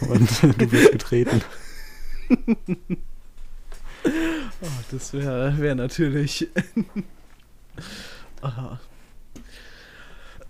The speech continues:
Speaker 1: Ja, die Kommentare. Danke, dass ihr welche geschrieben habt.
Speaker 2: Ja, vielen, vielen Dank.
Speaker 1: Äh, wir haben erstmal,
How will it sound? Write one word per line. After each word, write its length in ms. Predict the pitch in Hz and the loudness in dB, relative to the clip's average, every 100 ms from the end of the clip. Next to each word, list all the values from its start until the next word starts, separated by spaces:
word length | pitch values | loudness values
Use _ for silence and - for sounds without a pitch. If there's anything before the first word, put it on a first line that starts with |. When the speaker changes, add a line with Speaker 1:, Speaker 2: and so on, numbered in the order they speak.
| - - | -14 10
Speaker 1:
Ja, 60 | - - 349 466 - 262 - - - | 10 12 12 12 12 10 8 -2 -6
die 60 | |
Kommentare. 600 | 117 127 117 - 113 110 117 | -2 2 0 0 0 0 0
Danke, 240 | 120 120 | 2 2
dass 180 | 113 107 | 0 2
ihr 180 | 110 104 | 2 2
welche 200 | 107 110 | 0 -2
geschrieben 320 | 104 110 104 | -6 -6 -6
habt. 120 | 117 - - - - | -6 -8 -18 -20 -2
Speaker 2:
Ja, 340 | 131 110 123 | 2 2 2
vielen, 420 | 143 - 110 104 | -4 -6 -4 -4
vielen 300 | 107 - 120 | -8 -10 -8
Dank. 320 | 107 113 110 104 | 0 0 0 2
Speaker 1:
Äh, 40 | |
wir 60 | 113 | 2
haben 120 | 117 | 4
erstmal, 720 | 120 120 117 113 113 113 113 | 2 0 2 2 4 2 0